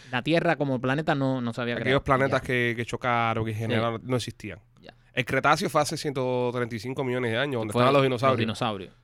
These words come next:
Speaker 2: Entre, entre setenta y cinco y ciento treinta y cinco millones de años fue el, el Cretáceo, donde estaban todos los dinosaurios.
Speaker 1: So, según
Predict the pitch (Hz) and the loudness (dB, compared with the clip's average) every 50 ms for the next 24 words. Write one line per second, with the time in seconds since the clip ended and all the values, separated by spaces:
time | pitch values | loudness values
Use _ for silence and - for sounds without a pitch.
0 | _ _ - 110 104 - 107 110 110 110 107 - 113 113 113 110 - - 123 117 | _ _ -16 -12 -8 -4 -2 0 0 -2 -2 -4 -4 -4 -4 -4 -6 -8 -6 -4
1 | 123 120 113 120 113 - 175 185 165 165 - 147 127 123 120 120 117 113 117 107 | -4 -4 -4 -6 -6 -6 -4 -4 -4 -2 -2 -2 -2 -2 -4 -4 -4 -4 -4 -4
2 | - 135 143 139 147 135 131 127 120 127 135 135 127 131 135 139 139 120 - - | -4 -4 -4 -2 -2 -2 0 0 -2 -2 -2 -2 -2 -2 -2 -2 -2 -4 -2 -2
3 | 117 120 120 117 107 - - - - _ _ _ - 101 - - 113 110 117 120 | 0 0 0 -2 -2 -6 -10 -16 -20 _ _ _ -10 -8 -4 -4 -2 -2 -2 -2
4 | 123 - 151 131 110 - - 110 113 113 - 120 120 117 123 131 120 - 131 123 | -2 -2 -4 -4 -4 -2 -2 -2 0 0 0 0 0 0 0 -2 0 0 2 2
5 | 131 151 156 - _ _ _ _ _ _ _ _ _ - 131 120 - 131 123 127 | 0 0 -4 -10 _ _ _ _ _ _ _ _ _ -10 -8 -6 -4 -2 0 2
6 | 139 139 135 | 2 2 0